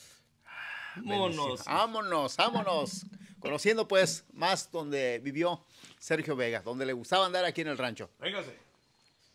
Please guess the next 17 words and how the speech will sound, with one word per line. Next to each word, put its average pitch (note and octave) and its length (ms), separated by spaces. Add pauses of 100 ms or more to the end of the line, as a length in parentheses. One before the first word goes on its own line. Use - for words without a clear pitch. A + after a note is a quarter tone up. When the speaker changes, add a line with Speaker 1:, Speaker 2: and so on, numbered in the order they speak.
(280)
Speaker 1:
Oiga, F3 500
eh, D#3 340
amigo, F#3+ 380
pues, G3+ 240
este, D#3+ 240
qué F3 100
bonitas G#3 360
monturas. F#3 680 (180)
Speaker 2:
La G#2 80
montura, C3 420
esta C#3 140
montura. C#3 420 (380)
Speaker 1:
¿Esta D#3+ 340
fue F3 220
de E3 380
quién? C#3+ 200
Speaker 2:
Esta G2+ 200